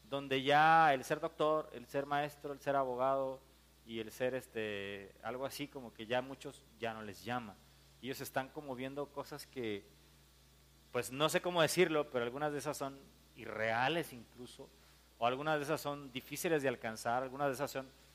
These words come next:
son como burbujas que a lo mejor tal vez no, eh, no sé, o sea, quieren ser influencers, pues, quieren ser, este, fashionistas, ese es mi trabajo y ese es mi rol de vida,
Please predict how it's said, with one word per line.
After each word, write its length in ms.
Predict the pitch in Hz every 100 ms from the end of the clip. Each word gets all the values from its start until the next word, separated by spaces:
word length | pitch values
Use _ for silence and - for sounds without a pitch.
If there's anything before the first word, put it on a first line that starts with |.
| -
son 160 | - 143
como 220 | 175 160
burbujas 540 | 135 131 135 151 165 -
que 100 | 120
a 40 |
lo 120 | 110
mejor 220 | 110 120 - - -
tal 120 | 117
vez 160 | 117
no, 220 | 117 120 107 - - - - - - - - -
eh, 560 | 107 110 107 107 104 107
no 120 | 120
sé, 100 | 139
o 40 | 151
sea, 220 | 156 - - - -
quieren 240 | 151 165 160
ser 280 | 156 156
influencers, 720 | 156 135 135 135 147 143 135 -
pues, 380 | 127 135 135
quieren 240 | - 127 127
ser, 240 | 127 127
este, 220 | 120 113
fashionistas, 720 | - 107 - 120 123 127 135 135
ese 60 |
es 100 | 143
mi 100 | 156
trabajo 480 | 135 117 123 143 165
y 100 | 127
ese 140 | 123 135
es 60 |
mi 100 | 123
rol 200 | 120 123
de 100 | 120
vida, 320 | 117 123 120